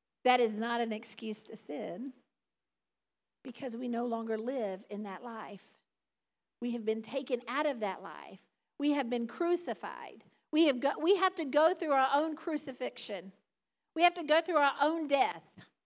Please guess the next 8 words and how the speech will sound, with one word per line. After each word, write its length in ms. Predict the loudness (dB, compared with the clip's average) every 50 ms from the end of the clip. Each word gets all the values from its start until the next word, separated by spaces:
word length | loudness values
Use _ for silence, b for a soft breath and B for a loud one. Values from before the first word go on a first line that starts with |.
| _ _ _ _ _ _ _ _ _ _ _ _ _ _ -12 -4 -2
and 120 | 2 4
allow 340 | 4 4 4 4 4 4 2
ourselves 560 | 2 2 0 -2 -2 -2 -2 -2 -2 -2 -6 -8
to 120 | -8 -8
be 400 | -6 -4 -4 -4 -4 -6 -8 -12 -14 _ _ _ _ -4
renewed 520 | -2 -2 0 2 2 2 2 2 0 -2
with 140 | -4 -6 -6
him. 360 | -6 -8 -8 -10 -14 -18